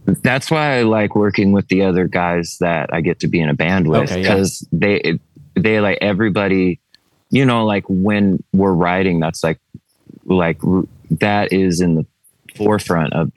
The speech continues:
Speaker 1: everyone's mind. And we're, like, kind of, like, we just kind of are finishing up,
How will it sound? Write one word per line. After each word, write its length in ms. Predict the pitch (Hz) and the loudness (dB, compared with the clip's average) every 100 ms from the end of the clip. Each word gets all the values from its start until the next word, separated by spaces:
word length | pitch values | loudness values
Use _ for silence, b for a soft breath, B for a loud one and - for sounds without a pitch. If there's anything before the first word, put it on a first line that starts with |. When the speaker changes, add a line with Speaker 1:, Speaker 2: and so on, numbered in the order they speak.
| - | -4
Speaker 1:
everyone's 500 | 90 85 82 78 - | 0 0 0 -2 -2
mind. 300 | 87 87 85 | -2 0 0
And 120 | 82 | 2
we're, 140 | 101 120 | 2 0
like, 160 | 117 | -2
kind 240 | - 113 107 | -2 -4 -2
of, 180 | 95 - b b b - | -6 -6 b b b -6
like, 160 | 95 87 - - | -4 -4 -6 -2
we 160 | 92 104 | 0 2
just 420 | - 110 104 - | 0 -2 -2 -8
kind 320 | - 98 92 | -4 -2 0
of 200 | 92 85 - - - | 0 -2 -4 -20 -4
are 200 | 90 85 | -2 -2
finishing 720 | - - 98 92 - 90 87 | -4 -2 0 0 0 0 0
up, 180 | 90 | 0